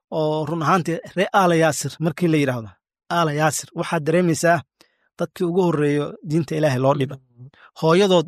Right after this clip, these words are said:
Speaker 1: awwalu shahiidatin fil Islaam, Sumaya bay
Speaker 2: Mhm.
Speaker 1: ahayd.
Speaker 2: Mhm.
Speaker 1: Marka, liajli daalika ayaan u doorannay
Speaker 2: Marka,
Speaker 1: magacaas.
Speaker 2: magaca halkaas ka soo qaatay.
Speaker 1: Halkaasaan ka soo qaadannay.
Speaker 2: Waa tahay. Marka,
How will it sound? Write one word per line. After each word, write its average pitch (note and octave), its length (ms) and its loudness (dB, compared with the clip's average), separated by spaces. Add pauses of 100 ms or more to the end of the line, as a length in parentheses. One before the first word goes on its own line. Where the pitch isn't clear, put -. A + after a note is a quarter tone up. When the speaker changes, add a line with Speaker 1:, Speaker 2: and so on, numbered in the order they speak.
(140)
Speaker 1:
awwalu E3+ 300 -2
shahiidatin D3+ 520 -2
fil D3+ 140 -8
Islaam, C#3 320 -2
Sumaya D3+ 420 0 (300)
bay D3 160 -4
Speaker 2:
Mhm. C3+ 60 -4
Speaker 1:
ahayd. A2 180 -10 (160)
Speaker 2:
Mhm. C#3+ 200 -16 (100)
Speaker 1:
Marka, E3+ 280 0 (600)
liajli E3 360 -2
daalika D3+ 400 -2
ayaan C#3+ 380 -2
u - 180 -12
doorannay C#3+ 480 -2
Speaker 2:
Marka, B3 140 -12
Speaker 1:
magacaas. D3 240 0
Speaker 2:
magaca C#3+ 220 4
halkaas E3 300 -2
ka D#3+ 160 -8
soo D3+ 120 -6
qaatay. D#3 80 0
Speaker 1:
Halkaasaan C#3 400 0
ka D3 100 -6
soo C3+ 180 -2
qaadannay. C#3 460 0 (420)
Speaker 2:
Waa D3 280 -2
tahay. - 200 -18 (240)
Marka, F#3 240 -8